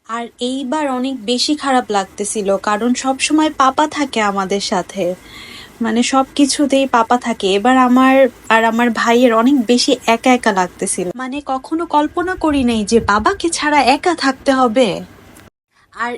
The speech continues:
এই সময় আমি আর আমার ভাইয়ের, আমার একটা মাত্র ভাই আর আমি, আমাদের আর কোনো ভাই বোন নেই,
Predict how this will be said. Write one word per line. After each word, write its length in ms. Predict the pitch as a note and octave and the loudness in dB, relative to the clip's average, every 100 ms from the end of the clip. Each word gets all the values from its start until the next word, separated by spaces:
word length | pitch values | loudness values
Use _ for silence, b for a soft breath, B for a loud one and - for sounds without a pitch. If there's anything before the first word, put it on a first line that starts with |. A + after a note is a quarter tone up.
| - | -6
এই 260 | B3+ D4+ | -2 0
সময় 640 | E4+ D#4 C#4 A3+ G3+ B3+ E4 - - - - | 0 0 0 0 -2 -2 -4 -8 -20 -20 -6
আমি 380 | A3 A#3+ C4+ D#4 | 0 2 4 4
আর 160 | C#4+ B3+ | 4 2
আমার 300 | A#3+ A#3+ B3 | 0 0 -2
ভাইয়ের, 640 | - A#3 A#3+ A3 G3+ C#4 D4 | -4 0 0 0 0 -2 -4
আমার 220 | G#3+ A3+ | -4 -4
একটা 260 | A3 G#3+ C4+ | -4 -4 -2
মাত্র 340 | C#4 C#4 D4 | -2 0 -2
ভাই 360 | B3+ A3 G#3+ A#3+ | -2 -2 0 0
আর 160 | A3+ A#3 | 0 0
আমি, 420 | G#3 G3+ G#3 E4 B B B | 0 -2 -2 -4 B B B
আমাদের 320 | G#3+ G#3+ A3 | -6 -4 -2
আর 140 | A3+ G#3+ | 0 -2
কোনো 200 | G#3+ A#3 | -2 -4
ভাই 280 | G#3+ A3 F#3 | -2 -4 -4
বোন 180 | F#3+ G3 | -4 -4
নেই, 280 | F#3+ G#3 | -4 -4